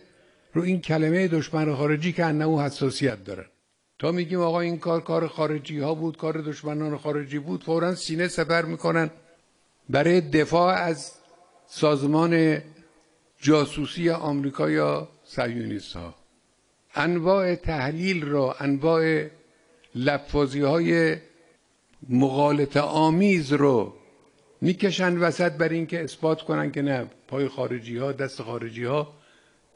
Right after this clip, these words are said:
توی این قضیه وجود نداشته. من سوال می‌کنم، در دنیا اغتشاشات خیلی به وجود میاد. خب، شما نگاه کنید، در اروپا، در فرانسه، هر چند وقت یه بار یه اغتشاش مفصل تو خیابان‌های پاریس به راه میفته.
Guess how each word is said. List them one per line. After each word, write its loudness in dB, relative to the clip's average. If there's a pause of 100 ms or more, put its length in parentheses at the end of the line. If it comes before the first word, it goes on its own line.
(160)
توی 2
این 0
قضیه 0
وجود -8
نداشته. -10 (640)
من 2
سوال 2
می‌کنم، 0 (720)
در 4
دنیا 0 (200)
اغتشاشات 0 (600)
خیلی 0
به 2
وجود -2
میاد. -4 (360)
خب، -2
شما 0
نگاه 2
کنید، -2
در -2 (120)
اروپا، -2
در 0
فرانسه، -2 (760)
هر 0
چند 2
وقت 0
یه 2
بار 2
یه 0
اغتشاش -2
مفصل 0
تو -6
خیابان‌های -2
پاریس -4
به -4
راه 0
میفته. -2